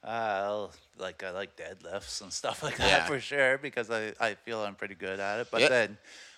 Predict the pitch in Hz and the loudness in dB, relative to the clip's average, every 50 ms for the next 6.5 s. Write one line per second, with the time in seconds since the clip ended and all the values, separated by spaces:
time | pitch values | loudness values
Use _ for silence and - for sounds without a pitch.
0 | _ _ - 127 - 127 127 127 123 120 117 117 113 113 117 113 110 104 104 101 | _ _ -8 -4 -2 -2 -2 0 0 0 0 0 0 0 0 2 2 2 2 2
1 | 98 95 95 95 92 92 92 92 - - - - _ _ - - 117 127 139 135 | 0 0 -2 -4 -4 -6 -8 -10 -12 -14 -20 -20 _ _ -6 -2 0 2 2 2
2 | - 151 131 127 127 123 117 - 127 117 113 113 113 - - - 123 113 - - | 0 0 2 2 2 2 0 0 0 0 2 0 0 -2 -4 -4 -4 -4 -4 -4
3 | 120 110 110 110 92 - - - - 117 113 - 123 113 107 - 120 113 113 113 | -2 0 0 0 -2 -2 -6 -10 -8 -8 -4 -2 0 -2 0 2 4 6 6 6
4 | 113 107 107 - 110 117 117 113 113 113 110 117 127 127 113 95 - 104 104 92 | 6 4 4 2 2 2 2 2 -2 -2 0 2 2 2 2 0 -4 -8 -10 -8
5 | 90 90 87 87 92 98 104 110 - 113 110 104 104 104 101 98 98 107 110 107 | -8 -8 -8 -6 -6 -6 -8 -8 -8 -8 -6 -4 -4 -2 -4 -4 -2 -2 -2 -2
6 | 104 107 104 117 110 104 107 107 107 104 | -4 -6 -6 -4 -2 0 2 2 0 0